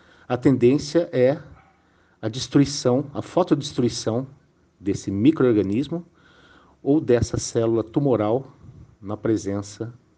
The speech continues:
do oxigênio que ela mesma possui dentro,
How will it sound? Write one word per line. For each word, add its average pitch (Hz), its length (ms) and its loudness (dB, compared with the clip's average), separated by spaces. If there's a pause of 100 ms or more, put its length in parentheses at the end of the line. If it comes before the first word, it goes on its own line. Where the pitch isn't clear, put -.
(1080)
do 98 260 2
oxigênio 117 600 0
que 120 180 -6
ela 113 140 0
mesma 107 380 -2
possui 107 500 -4
dentro, 104 500 -6